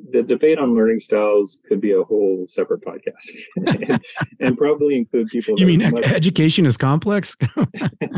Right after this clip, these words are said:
Speaker 1: And, and, and that could be, that's, that's probably a discussion had with people who understand this way better than I do. But what I can tell you for sure, um, how we think about education, how we think about,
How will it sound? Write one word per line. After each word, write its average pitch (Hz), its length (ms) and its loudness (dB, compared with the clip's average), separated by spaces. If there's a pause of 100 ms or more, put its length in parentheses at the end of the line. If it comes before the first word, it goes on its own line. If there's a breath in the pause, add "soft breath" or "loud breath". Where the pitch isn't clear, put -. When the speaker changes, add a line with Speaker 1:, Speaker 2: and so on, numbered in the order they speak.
(920 loud breath)
Speaker 1:
And, 135 220 -4
and, 143 220 0
and 135 160 0
that 151 160 -2
could 135 180 -4
be, 117 240 -2
that's, 123 380 -4
that's 123 180 0
probably 113 440 0
a 98 40 0 (180)
discussion 107 480 -4
had 101 260 -8
with 98 200 -4
people 101 260 -2
who 101 140 -4
understand 92 500 -6
this - 140 -8
way 95 140 2
better 95 260 0
than 95 160 -6
I 92 120 -10
do. 85 220 -6 (280)
But 110 240 0
what 120 160 2
I 120 80 0
can 120 180 -2
tell 123 180 -2
you 123 220 -2 (300)
for 104 240 0
sure, - 400 -4 (580)
um, 95 400 -4 (540)
how 113 140 2
we 113 180 2
think 104 240 -2
about 95 320 -2
education, 92 600 -4
how 98 120 0
we 95 100 0
think 92 240 -10
about, 90 460 -2